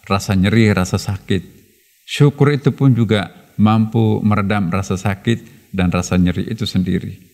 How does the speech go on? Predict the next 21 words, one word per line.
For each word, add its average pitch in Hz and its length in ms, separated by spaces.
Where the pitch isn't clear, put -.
Dan 87 240
inilah 117 560
obat 104 240
yang 95 160
paling 95 160
mujarab 92 560
untuk 92 400
mengobati 98 480
penderitaan, 123 960
mengobati 90 580
penyakit, 117 560
dan 95 240
mengobati 90 560
kekecewaan. 90 720
Manakala 98 480
kita 143 240
tidak 117 240
memiliki 120 460
rasa 110 240
syukur 117 420
dan 98 320